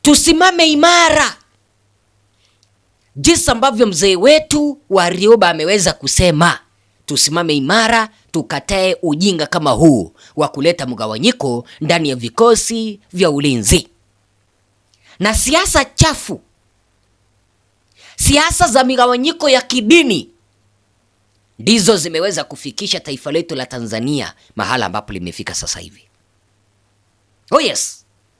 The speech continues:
Ni jinsi gani tutafanya tuweze kurudisha heshima ya Tanzania mahala ambapo ilikuwa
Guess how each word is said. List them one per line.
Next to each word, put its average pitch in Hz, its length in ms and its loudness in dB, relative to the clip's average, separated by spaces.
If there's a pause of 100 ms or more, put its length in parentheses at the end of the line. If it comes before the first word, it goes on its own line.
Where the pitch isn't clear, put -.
(1300)
Ni 170 120 0
jinsi 214 400 0
gani 269 380 0
tutafanya 220 560 -2
tuweze 214 360 0
kurudisha 196 840 0 (320)
heshima 214 720 2 (100)
ya 190 160 0
Tanzania 180 720 2 (880)
mahala 180 300 -2
ambapo 165 300 -2
ilikuwa 202 520 0